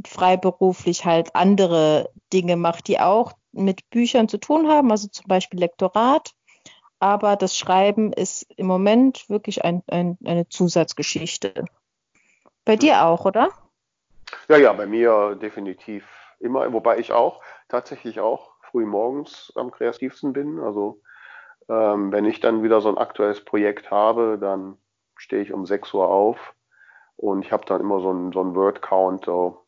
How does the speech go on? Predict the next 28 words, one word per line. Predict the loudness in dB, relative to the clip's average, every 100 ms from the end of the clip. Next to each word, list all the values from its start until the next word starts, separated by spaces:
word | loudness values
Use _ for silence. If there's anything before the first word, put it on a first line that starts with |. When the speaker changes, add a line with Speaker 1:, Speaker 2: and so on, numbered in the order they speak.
| _
Speaker 2:
um | -10 -6
die | -6
siebenhundert | -6 -6 -6 -2 -2 0
Wörter, | -2 0 2 2 0 -6 _ _ _ 0
Speaker 1:
Mhm. | 4 6 4 0 _ _
Speaker 2:
und | -10 -10 -12 -20 -20 -20 -20 _
die | -6 -6
ich | -4
so | -4 0
jeden | 0 -2
Tag | -4 -8
schreiben | -2 0 0 2
will | 0
und | 0 -2
danach | -2 0 -2 -6 _ _ _ _
fange | -8 -8
ich | -6
halt | -4
der | 0
Arbeit | 0 2 0
an. | -2 -2
Wobei | 0 0
ich | -2
hab | -4
den | -2
Vorteil | 2 0 2 0 0 -4 _ -20 -20 _ -10
mittlerweile, | -6 -2 0 2 2 0
ich | -4 -12